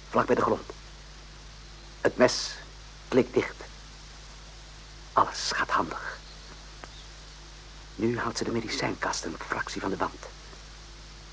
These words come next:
Ze trekt de groene veren achter vandaan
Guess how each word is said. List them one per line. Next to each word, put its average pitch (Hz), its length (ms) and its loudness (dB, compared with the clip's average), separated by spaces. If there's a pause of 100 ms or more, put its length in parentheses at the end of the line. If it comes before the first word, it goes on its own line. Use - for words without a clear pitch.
(540)
Ze - 100 -4 (120)
trekt - 320 -2
de 101 80 6
groene 107 360 2
veren 127 460 4
achter - 240 4
vandaan 123 440 4